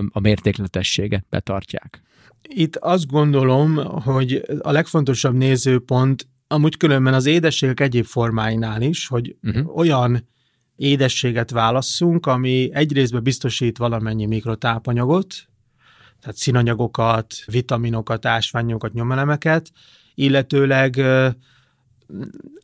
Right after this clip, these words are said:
Speaker 2: az anyagcsere folyamatokra jelentős mértékben nem hat. Tehát a bogyós gyümölcsök természetesen továbbra is előkelő helyen szerepelnek e tekintetben, vagy, ö,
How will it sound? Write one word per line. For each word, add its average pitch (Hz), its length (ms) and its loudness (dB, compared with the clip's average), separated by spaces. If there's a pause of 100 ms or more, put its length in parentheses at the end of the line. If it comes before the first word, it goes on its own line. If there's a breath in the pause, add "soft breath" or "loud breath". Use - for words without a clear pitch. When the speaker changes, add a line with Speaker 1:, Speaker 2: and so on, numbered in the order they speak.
(220)
Speaker 2:
az 143 140 -2
anyagcsere 139 440 2
folyamatokra 123 680 0
jelentős 113 560 0
mértékben 113 540 -4
nem 101 220 -4
hat. - 280 -16
Tehát 104 200 -6
a 117 60 -2
bogyós 127 360 2
gyümölcsök 110 560 -2
természetesen 113 580 -4
továbbra 107 380 -2
is 104 160 -4
előkelő 110 460 -4
helyen 110 220 2
szerepelnek 107 640 -2
e 113 60 0
tekintetben, 107 920 0 (480 loud breath)
vagy, 110 520 -2
ö, 110 240 0